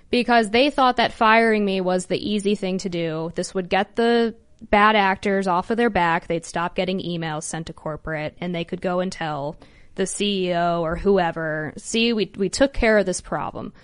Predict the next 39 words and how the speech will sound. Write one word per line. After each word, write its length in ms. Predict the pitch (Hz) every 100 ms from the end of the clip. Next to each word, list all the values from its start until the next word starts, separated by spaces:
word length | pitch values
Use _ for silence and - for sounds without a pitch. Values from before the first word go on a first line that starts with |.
| - - - -
What 180 | 240
they 140 | 269 247
didn't, 320 | 294 339 320 _ -
what 220 | 240 262
they 100 | 277
thought 500 | 208 220 - 311 359
was 120 | 262
gonna 160 | 220 196
happen 340 | 185 170 208
was 140 | 214 214
that 120 | 214
I 140 | 196
was 140 | 214 208
going 160 | 208
to 40 | 190
sit 200 | - 196
down 180 | 175
and 140 | 170 170
shut 240 | - 170
the 80 | 151
hell 180 | - 175
up 380 | 240 156 - -
and 140 | 196
not 180 | 175 156
tell 160 | - 214
anybody 380 | 226 170 165 170
because 260 | 175 180
I'd 160 | 170 165
be 120 | 165
so 240 | - 165
embarrassed. 720 | 151 143 156 135 - - - 190
Well, 280 | 175 160 -
the 100 | 214
opposite 380 | 196 220 196 170
is 100 | -
true. 180 | 165
I'm 140 | 156 165
pissed 320 | - 180 -
off. 420 | 175 151 170 -